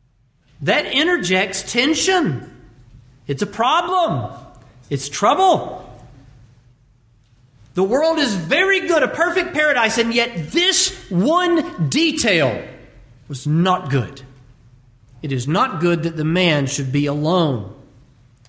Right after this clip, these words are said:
And so what does God say? "I will make a help meet for him." Now, we have made a word out of those two words, "help meet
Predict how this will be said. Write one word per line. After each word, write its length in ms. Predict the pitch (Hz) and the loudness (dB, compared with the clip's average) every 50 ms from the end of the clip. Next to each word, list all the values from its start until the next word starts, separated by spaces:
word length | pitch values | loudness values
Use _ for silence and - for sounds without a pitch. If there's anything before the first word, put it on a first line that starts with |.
| _ _ _ _ _ _ _ _ _ _ _ - - | _ _ _ _ _ _ _ _ _ _ _ -18 -10
And 100 | - 135 | -6 0
so 80 | - 180 | 0 2
what 120 | 202 233 | 2 2
does 100 | 226 190 | 0 0
God 260 | - 196 196 196 190 | -2 0 -2 -2 -2
say? 240 | - - 233 240 214 | -2 -2 0 0 0
"I 60 | 196 | 0
will 160 | 202 220 254 240 | 0 0 0 0
make 240 | 190 185 196 - | 0 0 0 0
a 60 | 240 - | -2 -4
help 460 | 139 143 139 143 139 151 - - - - - - - | -2 0 0 2 2 0 -2 -4 -12 -18 -16 -6 -2
meet 540 | 160 170 180 170 156 143 139 - - - - - - - - - - - - | 2 2 4 4 2 2 0 -2 -6 -12 -12 -14 -20 -20 -20 -20 -20 -20 -16
for 160 | - - 185 | -6 -4 0
him." 400 | 170 233 254 214 147 113 110 117 - - - - - - - - - - - - - - - - - - _ _ _ _ _ _ _ _ _ - - - - - | 0 2 2 2 0 -2 -6 -10 -14 -16 -20 -20 -20 -20 -20 -20 -20 -20 -20 -20 -20 -20 -20 -20 -20 -20 _ _ _ _ _ _ _ _ _ -20 -20 -20 -14 -6
Now, 140 | 175 196 214 | -2 -2 -2
we 220 | 226 311 349 339 | 0 0 -2 0
have 300 | 254 254 233 208 185 156 | 0 0 0 0 0 0
made 320 | 180 202 208 220 214 202 185 | -2 -2 0 0 0 0 2
a 140 | 175 170 156 | 2 0 0
word 640 | 151 147 160 208 220 208 175 156 143 143 147 170 | 0 0 -2 0 0 0 0 2 0 0 0 -2
out 260 | 165 175 185 208 208 | -2 0 0 0 0
of 140 | 202 170 147 | 0 0 0
those 260 | 170 165 160 139 - | 0 0 0 -2 -4
two 220 | - - 190 180 165 | -4 -2 0 0 0
words, 500 | 151 160 160 151 143 139 131 127 - - | 0 0 0 2 0 0 0 -2 -4 -6
"help 640 | - - 208 208 202 202 - - - - - - | -4 -4 -2 -2 -2 -2 -4 -8 -12 -12 -6 -4
meet 500 | 175 190 208 196 170 160 - - - - | 0 2 2 4 2 2 -2 -4 -10 -14